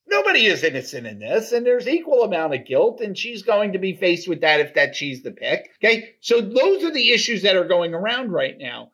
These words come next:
And what I would argue to you is that Powell has the votes in the Senate Banking Committee. He has the votes on the Senate floor, but he doesn't have the support of the Senate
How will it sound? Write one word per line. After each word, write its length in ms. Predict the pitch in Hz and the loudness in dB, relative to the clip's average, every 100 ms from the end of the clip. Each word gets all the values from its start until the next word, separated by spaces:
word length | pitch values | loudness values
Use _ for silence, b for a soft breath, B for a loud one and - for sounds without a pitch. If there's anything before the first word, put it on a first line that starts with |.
| - | -2
And 180 | 196 220 | 2 2
what 120 | 254 | 4
I 180 | 285 330 | 4 4
would 160 | 320 | 4
argue 320 | 269 233 208 | 2 2 -2
to 100 | - | -4
you 200 | 185 151 | -4 -2
is 100 | 147 | -2
that 220 | 180 165 - | -2 -2 -2
Powell 360 | 226 226 233 | 2 4 4
has 460 | - 214 220 214 202 | 0 2 2 2 0
the 100 | 196 | 2
votes 340 | 180 180 180 | 4 2 0
in 100 | 170 | -8
the 60 | 156 | -10
Senate 320 | - 160 151 | -8 -6 -2
Banking 300 | 147 147 165 | 0 -2 -6
Committee. 360 | 175 226 320 - | -10 -8 -10 -12
He 200 | - 196 | 0 2
has 320 | 160 185 226 214 | 4 4 4 2
the 120 | 208 | 0
votes 320 | 202 196 196 | 4 2 2
on 120 | 190 | 0
the 80 | 170 | -2
Senate 380 | - 180 151 - | -6 -6 -6 -6
floor, 420 | 139 135 214 - B _ | 0 2 2 -2 B _
but 160 | 185 | 0
he 180 | 175 202 | 0 -6
doesn't 400 | 165 208 214 214 | 0 2 2 2
have 260 | 190 196 180 | 2 0 -2
the 80 | 170 | -4
support 480 | - - 180 185 | -4 -2 0 2
of 140 | 175 151 | 0 -4
the 100 | 156 | -8
Senate 480 | - - 170 160 | -6 -4 -2 -4